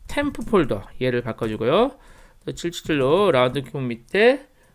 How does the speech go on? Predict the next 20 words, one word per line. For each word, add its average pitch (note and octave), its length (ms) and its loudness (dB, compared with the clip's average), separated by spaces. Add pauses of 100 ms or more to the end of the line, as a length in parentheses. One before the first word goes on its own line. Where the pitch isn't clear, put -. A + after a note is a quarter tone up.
(120)
로그 D#3+ 360 2
폴더 A2+ 420 2
얘는 D3 200 -2
둘을 B2+ 520 0 (360)
일반 D#3 380 2
외부에서도 D#3+ 840 4
쓸 G#3 180 -6
수 F3+ 120 -4
있도록 E3 720 -2
권한을 F#3+ 800 -2
변경을 B2+ 360 -4
했어요. - 300 -8 (960)
자, G3 160 2
이제 F#3 140 4
라운드 G#3+ 420 10
큐브용 G#3+ 520 4
메일을, G3 800 8
그 C3+ 520 2
메일을 F3 540 8
위한 D#3+ 300 4